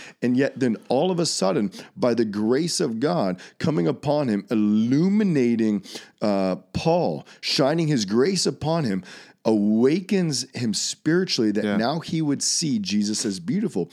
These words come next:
Speaker 1: What he once rejected now is glorious and amazing. And that, that's what we see is all about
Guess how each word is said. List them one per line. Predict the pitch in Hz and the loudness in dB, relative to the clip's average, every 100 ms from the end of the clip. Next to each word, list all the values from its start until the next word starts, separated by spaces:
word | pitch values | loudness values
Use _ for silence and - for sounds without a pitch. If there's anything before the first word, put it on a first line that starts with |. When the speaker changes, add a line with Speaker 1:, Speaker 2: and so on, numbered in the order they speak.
| - - | -8 0
Speaker 1:
What | 131 | 2
he | 123 | 2
once | 110 147 - | 2 0 -2
rejected | 117 101 143 185 151 92 | -2 0 -2 -2 -4 -2
now | 117 165 113 | -2 -2 -4
is | 85 | -6
glorious | - - 55 147 190 185 107 - | -12 -20 -14 -6 -2 -2 -2 -4
and | 98 | -4
amazing. | 95 101 139 214 226 110 85 - - - | -2 -2 -2 0 0 -2 -6 -10 -16 -8
And | - 123 | -4 -2
that, | 180 - - - | -2 -4 -20 -2
that's | 190 214 | 0 2
what | 202 | 0
we | 190 | 2
see | 190 | 2
is | 165 139 | 2 4
all | 147 | 2
about | 131 127 123 | 2 0 0